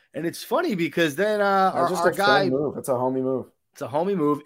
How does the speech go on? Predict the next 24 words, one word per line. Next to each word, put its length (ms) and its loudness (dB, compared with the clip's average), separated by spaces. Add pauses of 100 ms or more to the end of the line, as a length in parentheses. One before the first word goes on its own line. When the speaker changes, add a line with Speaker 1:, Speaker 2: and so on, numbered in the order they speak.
Speaker 1:
Our 160 0
guy 220 2
Brandon, 640 -2
who 140 -4
runs 340 -2
a 60 0
lot 180 2
of 60 -6
the 80 -6
spaces 600 -4
on 160 -4
Twitter, 300 -2
he 120 -4
was 120 -6
on 120 -2
the 40 -8
show 280 -2
a 40 -6
few 140 -10
months 240 -6
ago. 160 -8
Shout 260 -2
out 160 -2
Brandon. 480 -4